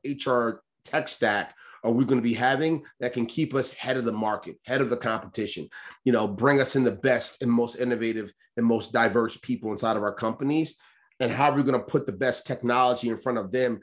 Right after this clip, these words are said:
to learn about them, to, to extract their skill sets, to, to, to put them in the best position, positions to win? Um, so twenty twenty-three, if you're a company listening,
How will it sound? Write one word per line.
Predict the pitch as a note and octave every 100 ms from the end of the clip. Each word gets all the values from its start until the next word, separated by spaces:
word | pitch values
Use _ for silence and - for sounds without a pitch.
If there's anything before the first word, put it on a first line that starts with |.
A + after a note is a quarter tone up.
| - -
to | A2+
learn | A#2 C3
about | A#2 G2+ A2 G#2
them, | G#2 G2 G2
to, | A#2 G#2+
to | - A#2
extract | - - C3 B2 -
their | A2+
skill | - A#2 G#2+
sets, | - G2 F#2+ -
to, | B2 A2 G2+ - - _
to, | - A#2+ A2
to | G2+ G#2
put | - D#3+
them | C#3+ C3
in |
the | A#2+
best | A#2+ A#2
position, | A2 G#2+ A2 - G2+
positions | - A2+ A#2 - G#2+
to | -
win? | F#2 G2 F2+ D#2+ _ _ - _
Um, | A2+ G#2 G2 - - _ _ _ -
so | - D3+ B2+ A#2 -
twenty | - D#3+ E3+
twenty-three, | E3+ D#3+ C#3+ A#2+ C3 B2+ A#2+ A#2 _ _ _ _ _ _ _
if | A#2 C#3+
you're | D#3
a |
company | - D3+ C#3+ C3
listening, | A#2+ A2+ A2 A2+ A2+